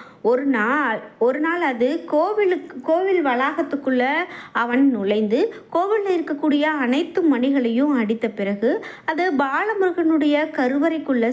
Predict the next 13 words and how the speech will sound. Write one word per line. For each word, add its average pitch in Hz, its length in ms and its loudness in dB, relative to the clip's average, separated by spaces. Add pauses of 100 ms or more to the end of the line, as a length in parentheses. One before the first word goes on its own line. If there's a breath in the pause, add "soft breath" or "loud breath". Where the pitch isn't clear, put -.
(100)
சேர்ந்ததாம். 196 480 -4 (320 loud breath)
இதை 240 320 0
கண்ட 254 400 0
அவருடைய 233 600 0
பெற்றோர் 240 520 0
அவனை 220 300 -2 (160)
திட்டி 262 360 -2
அடித்து 277 720 0
உதைத்து 247 440 0
கூட்டிட்டு 190 300 -2
போயிட்டாங்க. 190 420 -4 (400 loud breath)
அதே 294 440 0
நாள்ல 226 320 2